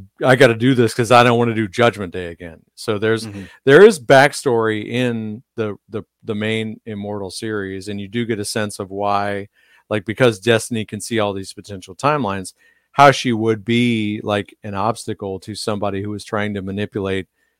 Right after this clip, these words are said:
Speaker 1: Moira's power to sort of dictate a future. And so there, it's not completely cold,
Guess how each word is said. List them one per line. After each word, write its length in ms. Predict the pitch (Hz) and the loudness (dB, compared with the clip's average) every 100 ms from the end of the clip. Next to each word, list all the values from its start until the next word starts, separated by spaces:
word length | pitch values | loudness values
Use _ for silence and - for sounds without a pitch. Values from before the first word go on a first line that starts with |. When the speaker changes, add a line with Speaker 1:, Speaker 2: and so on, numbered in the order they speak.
| _ | _
Speaker 1:
Moira's 440 | 107 113 113 104 98 | -4 0 2 2 -2
power 560 | 110 104 107 101 95 95 | 0 2 0 -2 -6 -10
to 320 | - 95 92 - | -12 -10 -12 -12
sort 260 | - 101 | -6 -6
of 80 | 92 | -6
dictate 400 | 101 95 95 87 | -8 -10 -10 -12
a 40 | |
future. 440 | 85 110 107 - 92 | -10 -8 -8 -10 -16
And 100 | 87 | -8
so 160 | 127 | -2
there, 200 | 117 123 - - - | 2 2 0 -10 0
it's 160 | - - | 0 6
not 220 | 208 185 | 6 6
completely 600 | - 151 - 190 165 143 | 0 -4 6 6 8 2
cold, 560 | - 170 147 117 104 | 4 6 8 6 2